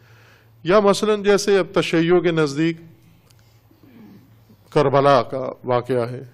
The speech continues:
کہ یہ مقدسات اسلام میں سے بھی ہے اور مقدسات تشیع میں سے بھی ہے، بات بے بات اس کو ڈھال بنا کر پیش کرنا، ہر جگہ کربلا۔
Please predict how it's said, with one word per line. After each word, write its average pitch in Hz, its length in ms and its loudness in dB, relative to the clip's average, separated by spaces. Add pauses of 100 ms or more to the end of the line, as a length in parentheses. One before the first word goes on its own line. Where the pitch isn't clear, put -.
(120)
کہ - 80 -14
یہ 131 120 -4
مقدسات 127 720 -4 (960)
اسلام 131 460 -2
میں 175 100 -2
سے 170 180 -2
بھی 175 140 -4
ہے 170 40 0
اور 170 120 0
مقدسات 131 680 -4
تشیع 131 640 -2
میں 120 160 -4
سے 120 160 -10
بھی 117 180 -8
ہے، 117 100 -14 (1400)
بات 131 340 -2
بے 135 140 0
بات 135 320 0
اس 131 180 -4
کو 147 320 -2 (120)
ڈھال 127 260 -4
بنا 120 280 -2
کر 127 180 -6
پیش 123 280 -6
کرنا، 113 380 -12
ہر 123 160 -2
جگہ 127 360 -4 (680)
کربلا۔ 117 420 -4